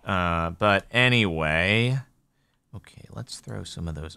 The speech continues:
iron blocks in there. Other stuff, probably less importante,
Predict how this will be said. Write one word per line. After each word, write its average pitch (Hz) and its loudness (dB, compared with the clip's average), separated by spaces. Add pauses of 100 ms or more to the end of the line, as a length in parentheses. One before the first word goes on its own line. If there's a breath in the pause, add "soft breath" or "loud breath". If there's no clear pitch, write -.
iron 117 -4
blocks 110 -4
in 104 -2
there. 101 -2 (480 soft breath)
Other 190 4
stuff, 160 2
probably 107 4
less 92 -2
importante, 80 -8